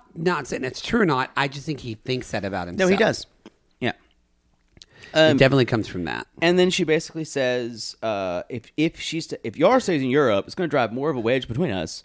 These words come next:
Speaker 1: 'Cause
Speaker 2: Uh,
Speaker 1: remember, Yara brought up, because of covid, he was stuck out there for four months.
Speaker 2: Yeah.
Speaker 1: Twice.
Speaker 2: Yeah.
Speaker 1: Twice.
Speaker 2: And when he said, she said,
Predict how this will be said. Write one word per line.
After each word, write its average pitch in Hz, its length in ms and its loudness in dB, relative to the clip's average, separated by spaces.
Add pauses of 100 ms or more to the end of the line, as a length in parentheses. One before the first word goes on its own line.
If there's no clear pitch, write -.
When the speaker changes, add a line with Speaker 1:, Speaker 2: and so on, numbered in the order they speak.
(380)
Speaker 1:
'Cause 214 180 8
Speaker 2:
Uh, 202 140 6
Speaker 1:
remember, 277 280 10
Yara 214 420 6
brought 196 240 8
up, 185 300 6 (240)
because 208 260 0
of 220 140 -4
covid, 160 420 2 (260)
he 220 200 -2
was 240 160 -2
stuck - 480 2
out 143 240 2
there 147 160 -2
for 135 180 -6
four 156 320 0
months. 139 440 -2
Speaker 2:
Yeah. 120 120 0 (120)
Speaker 1:
Twice. 185 840 2 (240)
Speaker 2:
Yeah. 113 100 -6 (240)
Speaker 1:
Twice. 226 880 0 (300)
Speaker 2:
And 165 200 6 (280)
when 160 160 6
he 208 240 4
said, - 400 -2
she - 180 -6
said, - 240 -4